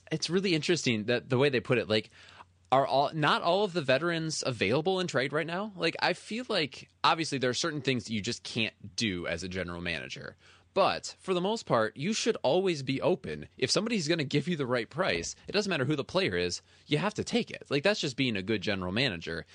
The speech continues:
And I think, um, announcing, if you will,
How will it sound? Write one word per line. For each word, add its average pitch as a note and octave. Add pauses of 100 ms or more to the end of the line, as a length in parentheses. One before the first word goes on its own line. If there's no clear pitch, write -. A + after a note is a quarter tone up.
(320)
And B2
I C#3
think, F3
um, G#2 (240)
announcing, D#3
if D3
you D3+
will, D3